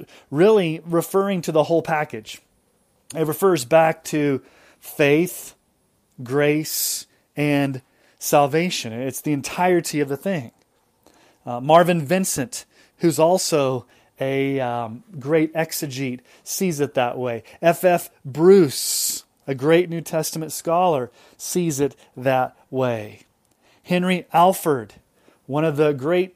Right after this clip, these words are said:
exegetes from the late eighteen hundreds, saw it that way. Harold Hoehner, who is written, written the, the Baker exegetical commentary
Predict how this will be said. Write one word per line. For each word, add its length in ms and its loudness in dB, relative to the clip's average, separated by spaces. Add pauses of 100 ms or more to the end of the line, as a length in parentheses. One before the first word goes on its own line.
(120)
exegetes 720 -4
from 220 -4
the 100 -2
late 300 2
eighteen 400 -6
hundreds, 720 -6 (440)
saw 360 4
it 140 -6
that 300 -4
way. 340 -10 (680)
Harold 360 6 (160)
Hoehner, 540 0 (840)
who 220 2
is 340 -2
written, 480 -4
written 280 -6
the, 140 -2
the 120 -6
Baker 380 0
exegetical 640 -2
commentary 840 -4